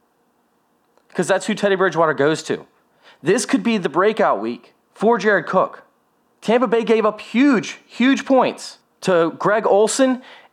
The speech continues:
and to Evan Ingram. Huge points. And they still gave up eight receptions to Kittle, although he only got fifty-four yards with them.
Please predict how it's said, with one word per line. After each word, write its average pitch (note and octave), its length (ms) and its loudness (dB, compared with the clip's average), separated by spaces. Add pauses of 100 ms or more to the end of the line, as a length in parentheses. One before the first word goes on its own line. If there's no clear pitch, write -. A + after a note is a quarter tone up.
(120)
and A#3 360 2 (440)
to - 120 -2
Evan G#3+ 200 0
Ingram. F3+ 320 0 (320)
Huge C4 260 -2
points. G#3 320 0 (240)
And G3+ 100 0
they A3 80 2
still C4 220 0
gave C4 140 2
up A#3+ 180 -2
eight A#3+ 160 -4
receptions A3+ 720 -2
to - 100 -16
Kittle, F#3+ 360 2
although F#3 240 2
he G#3 100 0
only G#3 160 2
got G3 220 0
fifty-four G3+ 380 0
yards G3+ 220 2
with D3 120 -6
them. - 160 -10